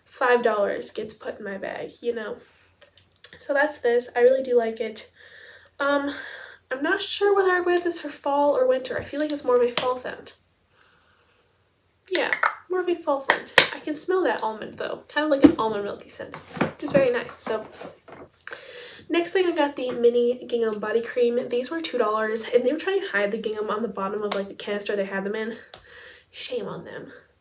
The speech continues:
But I like this. It's very pretty. Um, I wish I could get the full size, like, mist and stuff. But for online order pickup in store, you have to actually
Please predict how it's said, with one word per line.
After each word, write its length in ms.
But 80
I 60
like 200
this. 280
It's 160
very 200
pretty. 380
Um, 400
I 160
wish 280
I 60
could 220
get 320
the 320
full 240
size, 640
like, 180
mist 220
and 160
stuff. 480
But 240
for 340
online 320
order 240
pickup 280
in 100
store, 340
you 80
have 120
to 80
actually 340